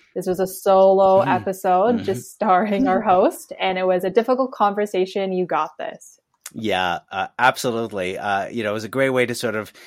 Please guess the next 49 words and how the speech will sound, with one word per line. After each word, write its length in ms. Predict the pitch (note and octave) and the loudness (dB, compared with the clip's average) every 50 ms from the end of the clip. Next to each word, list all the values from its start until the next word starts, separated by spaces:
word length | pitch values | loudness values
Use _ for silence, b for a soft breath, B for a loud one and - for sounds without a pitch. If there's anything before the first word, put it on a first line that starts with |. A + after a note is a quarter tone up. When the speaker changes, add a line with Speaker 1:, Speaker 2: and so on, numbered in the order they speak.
| B B | B B
Speaker 1:
sum 360 | B - - D3+ C3 B2 A#2+ A#2+ | B -2 0 2 2 2 2 2
up 180 | A#2 A#2 - | 2 2 0
everything 320 | A#2+ A2+ A2 A#2 A#2+ A2 A2+ | -2 -2 -2 -4 -4 -4 -4
that 100 | A2 G2+ | -4 -4
we 120 | G#2 G#2 | -6 -6
talked 300 | F#2 - A#2+ G#2 G2 - | -8 -6 -4 -4 -4 -6
about 140 | G2+ F#2 G#2 | -6 -8 -6
in 60 | G2+ | -6
the 120 | G2 F#2+ - | -6 -8 -10
past 280 | - A2 G2+ F#2+ - | -8 -6 -6 -6 -8
three 140 | - G2+ F#2 | -8 -8 -8
episodes 540 | F2 F2 - G2 F2 - F#2 F2+ F#2 E2 F2+ | -8 -8 -10 -12 -12 -10 -10 -10 -10 -10 -10
and 100 | G2 G2+ | -10 -10
then 140 | G#2 G2+ F2 | -10 -10 -10
bring 180 | G2+ G#2 G2+ | -10 -10 -10
some 220 | - - G#2+ G2 F#2+ | -10 -10 -10 -10 -10
of 40 | E2 | -10
the 160 | F2 E2+ F2+ F#2 | -8 -8 -8 -8
insights 440 | F2+ - - F#2+ E2 E2+ D#2+ - | -10 -10 -10 -10 -10 -10 -12 -16
from, 260 | - - F2+ E2+ D#2 - _ - | -18 -18 -16 -18 -18 -18 _ -18
that 200 | E2+ F#2 F2+ E2+ | -14 -12 -12 -10
we 120 | F2+ E2 | -10 -12
know 120 | E2+ E2 | -12 -12
at 120 | E2 D#2 D#2 | -12 -12 -12
Great 200 | E2+ E2+ D#2+ - | -14 -14 -14 -16
Canadian, 560 | - E2 E2 D#2+ D#2 D#2 D2+ E2 D#2+ D#2 D2+ _ b b b b b _ - | -18 -18 -16 -14 -14 -14 -14 -14 -16 -16 -18 _ b b b b b _ -18
uh, 200 | E2+ D#2+ D2 - - - | -16 -16 -16 -16 -18 -16
around 260 | F2+ F2+ E2 D#2+ D#2 | -14 -14 -12 -14 -14
how 160 | - F2 E2+ | -12 -12 -12
to 80 | E2 D#2+ | -12 -12
navigate 480 | D2+ D2+ D2+ D2+ - - D#2+ D#2 D#2 | -14 -14 -16 -16 -18 -18 -18 -18 -18
those 160 | - D2+ D2 | -20 -20 -20
difficult 420 | - - D#2 D2 _ _ - C2+ _ | -20 -20 -20 -20 _ _ -20 -20 _
conversations. 920 | - - C#2+ C#2 C2+ C2+ - - C2+ C#2 C2+ - - C2+ C#2 C#2+ - - - b b b b b b b b b | -20 -20 -20 -20 _ -20 -20 -20 -20 -20 -20 -20 -20 -20 -20 -20 -20 -20 -20 b b b b b b b b b
Uh, 320 | - G#2 G#2 G#2 G#2 G#2 - - _ - | -6 -2 0 0 0 -2 -2 -6 _ -14
Joy, 540 | A2+ - D3 C3 A#2+ A#2+ A#2+ A#2+ A#2 A2 - _ | -6 -2 0 2 2 2 2 0 0 -4 -6 _
if, 260 | - A2+ A2+ - - _ _ | -12 -14 -14 -14 -16 _ _
if 220 | - A2+ - - | -14 -10 -6 -4
I 100 | A2+ A2 | -4 -4
could, 340 | - A#2 G#2 F#2+ G2 G2+ A#2 | -4 -6 -10 -10 -8 -6 -4
uh, 320 | G#2 G2 G2 G2 G2 F#2+ - | -2 0 0 -2 -4 -6 -8
put 160 | - D#3 - C#3 | -10 -8 -4 -4
you 40 | |
on 60 | A#2+ A#2 | -4 -4
the 60 | G#2 | -6
spot 340 | - - - A2 G#2 G#2+ G#2 | -8 -6 -4 -2 -2 -2 -4
here 180 | G#2+ G#2 G2+ | -6 -8 -8
again 380 | G2+ F2+ E2+ G2+ G2 G2 F#2+ F#2+ | -8 -6 -6 -6 -4 -4 -6 -6
and 260 | F#2 F#2 F#2 E2+ - | -8 -8 -10 -12 -16